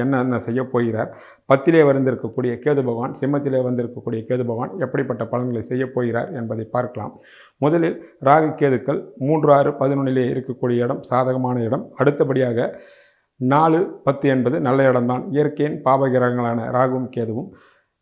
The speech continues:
கேந்திரஸ்தானத்தில், அதாவது நான்கு என்பது ஒரு கேந்திரம், பத்து என்பது ஒரு கேந்திரம். நான்கு பத்தில் அமர்வது என்பது நன்மை. அதே வேளையில் அவர்கள் எப்படிப்பட்ட பலன்களை ஜனனகால ஜாதகமாக இருந்தாலும் கோச்சார கிரக, கோச்சார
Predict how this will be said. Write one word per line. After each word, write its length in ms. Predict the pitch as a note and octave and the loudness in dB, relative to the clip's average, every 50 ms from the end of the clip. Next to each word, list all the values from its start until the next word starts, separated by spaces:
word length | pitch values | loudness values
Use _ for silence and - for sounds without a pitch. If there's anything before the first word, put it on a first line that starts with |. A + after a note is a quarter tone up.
| _ - | _ -2
கேந்திரஸ்தானத்தில், 760 | - D#3 E3 D#3 D3+ C#3 - - - B2+ B2 B2 A2+ - A#2 B2+ | 0 0 2 2 0 0 0 -2 -2 -2 -2 -2 -2 -4 -2 0
அதாவது 260 | C#3 C#3 D3 D3 C#3+ C3 C3 | 2 4 4 4 4 2 0
நான்கு 240 | C3 C#3+ D3 C3+ C#3 | -2 0 0 0 0
என்பது 260 | C3+ B2+ A#2 B2 A#2+ B2 | 0 0 -2 -2 -2 -2
ஒரு 100 | A#2+ A2+ A2 - | -2 -2 0 -2
கேந்திரம், 340 | C3+ B2+ A#2+ A#2+ C3+ - - - | -2 0 0 -2 -4 -4 -2 -4
பத்து 180 | B2+ B2+ - C#3+ C3+ | -4 -2 -2 -2 0
என்பது 300 | C3+ B2+ A2+ B2 A2+ A#2+ - - A#2+ | 0 0 0 0 0 0 -2 0 -2
ஒரு 100 | A2+ A2+ A2+ - | -2 -2 0 -2
கேந்திரம். 320 | B2+ B2 A2 A2+ B2 D3+ C3+ C3 | -2 -2 0 -2 -4 -4 -2 -2
நான்கு 240 | C#3+ D3+ D3+ C#3 C#3+ - | -2 -2 -2 -2 -2 -4
பத்தில் 260 | - B2 - C3 A#2+ A2+ | -4 -2 0 0 0 0
அமர்வது 340 | A2+ B2+ C3 B2+ B2 A#2+ A#2+ A#2+ | 0 0 0 0 0 0 -2 -2
என்பது 220 | A#2+ A#2 A2 A#2+ C3 B2 | -2 -2 -2 -2 -2 -2
நன்மை. 260 | A#2 A#2 A#2 A2 A#2+ D3+ F#3+ - - - - _ _ - | -2 -2 -2 -2 -4 -4 -6 -10 -18 -20 -20 _ _ -4
அதே 160 | A#2 C3+ D#3+ E3+ D#3 | 0 4 4 4 4
வேளையில் 280 | D3 C3 B2 C3+ D#3 - - | 4 2 2 0 -2 0 0
அவர்கள் 280 | C3 C3 B2+ B2+ C3 C3 | 2 2 2 2 0 0
எப்படிப்பட்ட 420 | B2+ - F3 F3+ F3+ E3+ - - C3+ - | 2 2 2 2 2 -2 0 -2 -2 0
பலன்களை 340 | - C3+ C#3 C#3 C3 A#2+ C3 F3+ B3 F3 C3+ B2 | 0 0 0 0 0 -2 -2 -4 -4 -6 -4 -2
ஜனனகால 500 | C3 C#3+ D#3 D#3+ D3+ C#3+ C#3+ C#3 C3 B2+ B2 | 0 0 0 0 2 4 4 4 4 4 2
ஜாதகமாக 440 | A#2+ B2 C#3 C3+ B2+ C3 C3 B2+ B2+ A#2+ | 2 2 2 0 0 0 -2 -2 0 0
இருந்தாலும் 360 | A#2+ A#2 A2+ A2 A2 B2 F#3 - - C3 | 0 0 -2 -2 -4 -4 -8 -10 -6 -2
கோச்சார 360 | B2+ C#3 - - D3 C#3 C3+ B2 | -2 -2 0 2 2 2 2 2
கிரக, 240 | B2+ B2 B2 A#2+ A#2 A#2 A#2+ - - - - - C#3 B2+ | 0 0 0 -2 -2 -4 -6 -10 -12 -16 -18 -12 -2 2
கோச்சார 320 | B2+ D3 C#3+ D3 D3 C#3+ | 2 2 4 2 2 2